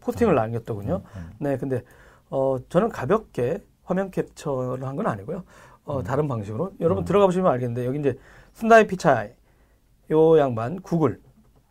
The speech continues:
Speaker 1: 씨이오죠. 요 양반이 나와가지고 "십억 명이 유튜브 영상을 보고 팔천만 명이 매일 구글 드라이브를 쓴다. 온갖 종류의 파일 삼십억 개가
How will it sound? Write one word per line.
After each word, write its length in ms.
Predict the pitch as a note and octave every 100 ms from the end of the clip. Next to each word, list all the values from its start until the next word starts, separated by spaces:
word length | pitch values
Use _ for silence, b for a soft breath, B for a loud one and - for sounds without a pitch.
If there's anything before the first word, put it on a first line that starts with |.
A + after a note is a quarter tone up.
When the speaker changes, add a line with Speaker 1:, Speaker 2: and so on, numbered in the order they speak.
| _ _
Speaker 1:
씨이오죠. 580 | - A3+ F3 A2+ C#3+ - _ _ _ _
요 60 | D3+
양반이 300 | E3+ E3+ E3+
나와가지고 500 | B2 A#2+ A#2+ C#3 A#2 b b b b
"십억 340 | - F#3+ G#3
명이 360 | F#3+ F#3 F#3 F3+ _
유튜브 280 | C3+ - C3+
영상을 300 | B2 A#2+ A#2+
보고 340 | A2+ B2 A3+ A#3+ _
팔천만 480 | G#3 G#3+ A3+ G#3+ G3+
명이 300 | G3 G#3 G#3+ b b
매일 280 | C#3 D3+ D#3
구글 560 | - C#3 - - D#3 C#3+
드라이브를 300 | D3+ F#3 E3+
쓴다. 300 | - B2 - b b b b
온갖 500 | C3+ D3+ E3 E3 E3
종류의 420 | - C#3+ C#3 C#3 C3+
파일 240 | D3+ C3+
삼십억 640 | B2 G#3+ A#3+ A3 G#3+ G3
개가 280 | G3+ F3 A3